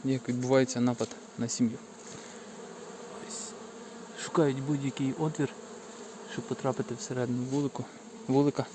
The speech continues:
Ось з цієї сторони. Так само. Ось спереді немає бойні. Льоток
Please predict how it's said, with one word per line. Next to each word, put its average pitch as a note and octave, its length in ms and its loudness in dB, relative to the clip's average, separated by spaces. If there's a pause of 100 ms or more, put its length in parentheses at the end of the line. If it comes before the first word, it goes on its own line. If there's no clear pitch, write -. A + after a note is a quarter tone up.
(1900)
Ось C3+ 240 -4
з - 40 -4
цієї B2+ 240 -2
сторони. B2+ 440 -4 (3000)
Так - 120 12
само. D3 300 -4 (1000)
Ось - 80 -6
спереді C#3+ 560 6 (1700)
немає C#3+ 460 2 (300)
бойні. C3+ 340 4 (640)
Льоток C3+ 400 2